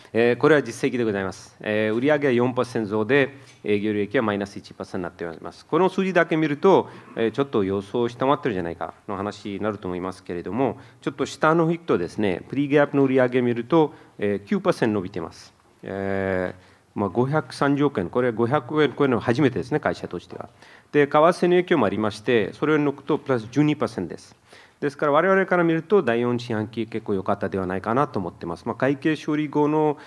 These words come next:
数字はちょっと、まあ、こういうふうに見えてますけれども、後ほどですね、えー、内容を説明すると、まあ、第四四半期の方は、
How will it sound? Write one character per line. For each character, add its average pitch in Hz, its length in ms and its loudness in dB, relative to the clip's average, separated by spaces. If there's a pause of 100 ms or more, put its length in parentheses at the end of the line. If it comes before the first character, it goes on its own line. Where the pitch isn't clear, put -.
(160)
数 147 300 -2
字 147 180 -2
は 175 420 2
ち - 100 -2
ょ - 40 2
っ - 20 -2
と、 107 400 0
ま 101 80 -4
あ、 - 20 -6
こ 113 140 -2
う - 20 2
い 110 40 2
う - 20 0
ふ - 20 0
う 104 40 0
に - 20 -2
見 101 100 0
え 101 60 0
て 107 120 -4
ま 107 120 0
す - 100 -14
け 104 100 -2
れ 98 80 2
ど 120 100 0
も、 143 220 4 (200)
後 120 260 0
ほ 139 80 2
ど 127 140 0
で 82 100 -8
す - 100 -18
ね、 131 300 -4
え 95 300 -4
ー、 - 20 -4
内 98 200 -2
容 98 80 -2
を 95 40 -6
説 - 320 -10
明 98 80 0
す - 180 -10
る 90 120 -8
と、 170 320 0 (300)
ま 120 200 -6
あ、 - 40 -6
第 90 200 -6
四 92 160 -4
四 - 160 -14
半 85 120 -8
期 - 120 -14
の - 80 -10
方 92 120 -8
は、 123 260 -4